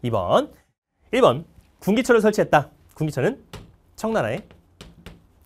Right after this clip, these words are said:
옹정제입니다. 삼 번, 구품 중정제를 실시했다. 구품 중정제는 얘들아, 위나라에서 처음 실시했거든요. 위나라, 위촉 오,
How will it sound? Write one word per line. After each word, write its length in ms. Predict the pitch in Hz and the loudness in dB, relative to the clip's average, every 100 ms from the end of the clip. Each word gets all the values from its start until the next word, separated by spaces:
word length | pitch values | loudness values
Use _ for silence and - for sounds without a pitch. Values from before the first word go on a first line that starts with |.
| _ | _
옹정제입니다. 720 | 143 165 190 226 170 107 82 - _ _ _ _ _ _ _ _ _ | -2 -2 0 -2 -2 -8 -12 -20 _ _ _ _ _ _ _ _ _
삼 160 | - 254 | 0 2
번, 180 | 127 - _ - _ _ _ _ | 0 -2 _ -20 _ _ _ _
구품 300 | 175 247 254 | -6 -2 0
중정제를 440 | 196 196 220 220 | 2 2 2 2
실시했다. 580 | 220 240 226 180 175 165 | 0 -4 -4 -2 -2 -2
구품 380 | - 156 - 277 | -4 -8 -4 -6
중정제는 400 | 247 190 196 160 | -4 -2 -2 -2
얘들아, 240 | 117 202 117 | 0 0 0
위나라에서 720 | 110 147 220 277 202 165 113 | -2 -2 0 2 0 -2 -6
처음 200 | 233 214 | -6 -8
실시했거든요. 500 | 214 202 139 95 127 _ | -8 -10 -10 -12 -14 _
위나라, 260 | 135 117 131 | -6 -6 -6
위촉 520 | 135 202 - - 180 - | -6 -6 -6 -8 -6 -2
오, 140 | 165 | -2